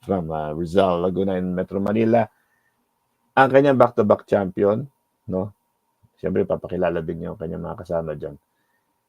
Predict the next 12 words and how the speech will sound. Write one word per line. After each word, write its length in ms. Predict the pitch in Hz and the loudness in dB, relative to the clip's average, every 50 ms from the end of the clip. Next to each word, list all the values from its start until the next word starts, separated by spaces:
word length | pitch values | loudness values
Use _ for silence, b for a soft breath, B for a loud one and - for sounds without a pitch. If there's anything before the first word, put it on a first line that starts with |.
| _ _ _ _ - | _ _ _ _ 0
Ambert, 400 | - 110 120 147 151 - - _ _ | 2 2 6 6 4 4 2 _ _
take 160 | - 120 113 | -4 0 0
it 120 | 120 120 123 123 | 2 2 4 4
away. 320 | 131 127 120 110 101 92 - - | 6 6 4 4 2 0 -2 -2
Ah, 320 | 107 104 104 104 107 80 | 0 0 2 2 0 0
ano 160 | 98 107 107 | 0 0 -2
bang, 320 | 107 117 113 113 110 110 110 | -2 -2 -2 -2 -4 -4 -4
ah, 640 | 110 107 107 104 104 104 104 101 98 92 92 101 - _ _ _ _ _ _ _ _ _ _ - | -4 -4 -4 -4 -4 -4 -6 -6 -6 -8 -8 -10 -14 _ _ _ _ _ _ _ _ _ _ -10
nangyari 400 | 104 104 104 107 107 101 101 95 | -6 -4 -2 -2 -2 -2 -2 -2
dito? 400 | 101 101 - - 107 98 90 82 | -2 -4 -4 -4 -4 -4 -4 -6
At, 80 | 85 _ _ - | -8 _ _ -8
ah, 720 | 120 104 92 90 90 90 87 87 85 85 85 85 82 80 | -4 -2 0 0 0 0 -2 -4 -6 -10 -12 -12 -12 -14